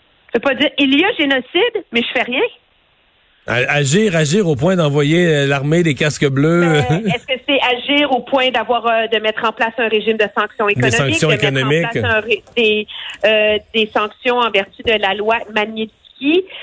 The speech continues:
Speaker 1: euh, qui gèle les avoirs de dirigeants chinois au Canada ? Je veux dire, tu peux pas, tu peux, le gouvernement peut pas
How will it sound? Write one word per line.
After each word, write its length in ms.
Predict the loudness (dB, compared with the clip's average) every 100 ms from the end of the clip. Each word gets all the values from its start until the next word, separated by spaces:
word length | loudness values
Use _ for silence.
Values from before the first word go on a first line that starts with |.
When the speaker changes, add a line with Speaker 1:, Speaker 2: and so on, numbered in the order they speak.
| -4 -2
Speaker 1:
euh, 120 | -2
qui 260 | -2 -4
gèle 200 | 0 -2
les 200 | 0 0
avoirs 500 | 0 0 0 0 0
de 100 | -4 -6
dirigeants 380 | -8 -8 -2 -2 -4
chinois 180 | -4 -2
au 60 | 0
Canada ? 380 | -2 -2 -2 -2
Je 60 | -4
veux 100 | -2
dire, 140 | -4
tu 120 | -4 -10
peux 100 | -4
pas, 380 | 0 0 0 -4 _ _ _ -20
tu 80 |
peux, 160 | -6 -6 -6 _
le 120 | -4 -2
gouvernement 240 | 0 -2 -2
peut 80 | -2
pas 160 | 0